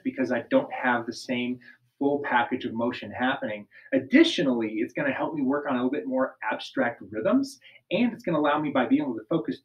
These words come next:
just in on that one hand, maybe some technique errors that might be present when I, where-, whereas I don't notice that doing both hands together. So those are a couple strategies that are really helpful. I would also use those on the snare drum, but I'll show you a couple other things that make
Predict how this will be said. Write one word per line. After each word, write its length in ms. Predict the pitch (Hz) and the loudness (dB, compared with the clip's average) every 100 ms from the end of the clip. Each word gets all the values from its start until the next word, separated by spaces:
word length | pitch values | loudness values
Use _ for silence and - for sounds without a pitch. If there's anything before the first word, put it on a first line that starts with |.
| - | -2
just 360 | - 269 - | 4 4 4
in 140 | 196 185 | -2 0
on 220 | 156 143 | 0 0
that 160 | 127 127 - - | -2 -4 -12 -2
one 300 | 151 156 151 - | 0 2 0 -6
hand, 380 | 170 170 120 110 - - - | -4 -2 -2 -4 -14 -16 0
maybe 220 | 165 175 | 2 2
some 240 | - 139 | 0 -4
technique 540 | - - 185 - 170 165 | -2 2 2 2 0 2
errors 380 | 131 123 120 113 | 2 4 2 -2
that 180 | 135 - | -4 -4
might 200 | 127 131 | -4 -2
be 160 | 127 - | -6 -2
present 320 | 123 113 117 | -2 -2 -4
when 120 | 131 | -4
I, 80 | 113 - _ - | -6 -8 _ -6
where-, 300 | 135 135 139 | -2 0 4
whereas 240 | 135 123 | 4 4
I 80 | 113 | 0
don't 200 | 147 139 | -2 -2
notice 180 | 120 117 | -4 -4
that 220 | 113 107 | -6 -4
doing 260 | 120 110 107 - _ | -4 -4 -8 -18 _
both 180 | 117 110 | -4 -4
hands 200 | 104 98 | -6 -10
together. 540 | - - - - 87 - - | -14 -6 -4 -4 -8 -14 -20
So 240 | - 233 180 | -2 6 8
those 180 | 277 302 | 8 8
are 60 | |
a 40 | - | 6
couple 180 | 240 | 2
strategies 420 | - 190 170 156 143 | 2 2 4 0 0
that 80 | |
are 60 | 135 | 2
really 180 | 131 127 | 2 2
helpful. 400 | 151 - 123 - - - | 0 -2 -4 -4 -8 2
I 20 | |
would 140 | 185 254 | 6 8
also 240 | 330 285 | 6 6
use 260 | - 202 170 | 2 0 4
those 220 | 160 160 | 4 4
on 240 | 147 143 | 2 2
the 80 | 131 | 0
snare 500 | - - 196 285 320 | -2 -8 2 4 6
drum, 440 | 285 - - 247 - _ _ | 4 2 0 -6 -12 _ _
but 120 | 170 190 | 2 6
I'll 180 | 180 | 6
show 240 | 165 - 285 | 4 4 6
you 180 | 247 147 | 8 6
a 240 | - - | 2 0
couple 220 | 220 - | 0 2
other 160 | 185 - | 2 2
things 220 | 143 127 | 0 -2
that 160 | 151 139 | -2 0
make 180 | 135 | -2